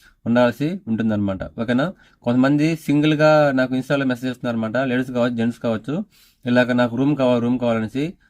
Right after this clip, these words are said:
ఒక్కరే రూమ్ని అయితే మీరు ఫామ్ చేసుకోలేరు, ఎందుకంటే రెంట్ అనేది ఫైవ్ థౌజండ్ అలా ఉంటుందన్నమాట ప్రైస్. ఓకేనా? మీరు వచ్చి చేరిన తర్వాత ఒక ఇద్దరు, ముగ్గురు ఉన్న ఫ్రెండ్స్ అయ్యి ఫామ్ అయిన తర్వాతనే మీరు రూమ్ తీసుకోవడానికి అయితే ప్రయత్నించండి. ఓకేనా?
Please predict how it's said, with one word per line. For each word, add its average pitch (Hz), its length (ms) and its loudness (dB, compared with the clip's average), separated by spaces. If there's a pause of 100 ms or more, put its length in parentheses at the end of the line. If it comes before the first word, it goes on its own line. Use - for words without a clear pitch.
(120)
ఒక్కరే 147 440 0
రూమ్ని 139 300 2
అయితే 143 260 0
మీరు 135 220 2
ఫామ్ 131 360 -2
చేసుకోలేరు, 123 600 -4 (680)
ఎందుకంటే 131 480 2
రెంట్ 127 240 0
అనేది 139 440 -2 (420)
ఫైవ్ 127 140 0
థౌజండ్ 131 320 0 (540)
అలా 123 160 2
ఉంటుందన్నమాట 127 540 0
ప్రైస్. 135 560 -2 (580)
ఓకేనా? 139 400 0 (160)
మీరు 127 140 0
వచ్చి 131 160 0 (140)
చేరిన 147 220 0
తర్వాత 139 420 0
ఒక 160 360 -2
ఇద్దరు, 120 200 -4
ముగ్గురు 120 240 0
ఉన్న 127 160 0
ఫ్రెండ్స్ 127 300 -4
అయ్యి 127 200 0
ఫామ్ 127 280 0
అయిన 127 100 0
తర్వాతనే 117 560 -2
మీరు 120 260 -2
రూమ్ 123 220 -2
తీసుకోవడానికి 113 440 -4
అయితే 147 120 -4
ప్రయత్నించండి. 110 640 -4 (120)
ఓకేనా? 127 320 -2